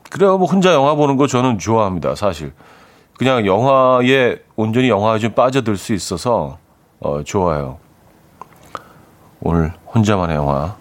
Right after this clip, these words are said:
즐기시기 바랍니다. 야, 이제 조조 본 지가 진짜, 아, 너무 오래된 것 같은데요. 조조 영화는 보-, 보면 좋은 게 뭐냐면 보고 나와도 하루 종일 그냥 다 남아있다는 거죠.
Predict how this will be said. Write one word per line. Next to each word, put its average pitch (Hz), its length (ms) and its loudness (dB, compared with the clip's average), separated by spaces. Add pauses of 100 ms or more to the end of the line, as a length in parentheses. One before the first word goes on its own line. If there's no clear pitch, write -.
(140)
즐기시기 90 520 -6
바랍니다. 65 460 -6
야, - 220 -6
이제 80 140 -10
조조 95 380 -2
본 139 180 2
지가 110 220 0
진짜, 101 400 -4 (1400)
아, 87 520 -2 (1000)
너무 117 300 0
오래된 101 280 -2
것 98 120 0
같은데요. 92 540 -4 (960)
조조 131 220 2
영화는 175 280 4
보-, 135 260 0
보면 139 320 0
좋은 120 340 -2
게 135 80 0
뭐냐면 104 480 -2
보고 127 220 0
나와도 104 380 2
하루 190 160 -4
종일 160 200 2
그냥 123 240 0
다 113 160 -4
남아있다는 101 680 -2
거죠. 82 320 -6